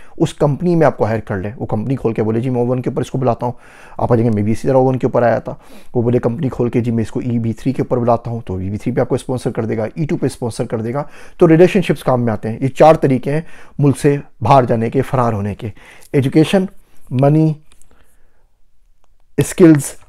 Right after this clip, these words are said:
और रिलेशनशिप्स। और ये चारों अगर आपके पास नहीं है, आप बोले, "सर जी, मैं कुछ नहीं पढ़ा हुआ, मैं तो मैट्रिक फेल हूँ," चले जी, एजुकेशन गया, पैसा वैसा कोई नहीं है मेरे पास, पन्द्रह बीस हज़ार रुपये महीना कमाता हूँ, वो भी गया। जानने वाला कोई नहीं रहता अमेरिका में, किसी दूसरे मुल्क के अंदर,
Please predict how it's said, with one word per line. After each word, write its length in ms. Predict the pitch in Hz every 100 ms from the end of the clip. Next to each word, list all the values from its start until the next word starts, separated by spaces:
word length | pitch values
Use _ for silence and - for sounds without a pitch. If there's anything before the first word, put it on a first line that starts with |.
| -
और 120 | 131
रिलेशनशिप्स। 720 | 120 117 - 120 - - - - -
और 100 | 151
ये 60 |
चारों 320 | - 143 143 156
अगर 120 | 139
आपके 160 | 127
पास 280 | 127 117 110
नहीं 120 | 120 110
है, 80 | 98
आप 100 | 131
बोले, 140 | 143
"सर 160 | 135 131
जी, 120 | 131
मैं 80 | 127
कुछ 200 | 113 -
नहीं 100 | 123
पढ़ा 160 | 113
हुआ, 140 | 110 120
मैं 140 | 117
तो 120 | 107
मैट्रिक 280 | 107 101 107
फेल 200 | - 101
हूँ," 100 | 95 - - -
चले 140 | - 120
जी, 120 | 110
एजुकेशन 380 | 110 104 - 120
गया, 220 | 113 110 - - - -
पैसा 220 | 143 -
वैसा 240 | 135 123 131
कोई 160 | 120
नहीं 100 | 127
है 60 | 135
मेरे 140 | 131
पास, 240 | 123 120 -
पन्द्रह 200 | 113 117
बीस 160 | 110
हज़ार 120 | 113 110
रुपये 120 | 107
महीना 180 | 110 110
कमाता 360 | 113 113 123
हूँ, 80 | 123 - - - -
वो 120 | 127
भी 120 | 127
गया। 260 | 120 117 110 - - -
जानने 240 | 135 135
वाला 180 | 139 135
कोई 180 | 127 131
नहीं 100 | 131
रहता 140 | 120
अमेरिका 320 | 123 120 120 120
में, 100 | 117
किसी 180 | 110
दूसरे 240 | 113 107 123
मुल्क 160 | 113
के 80 | 104
अंदर, 260 | 110 107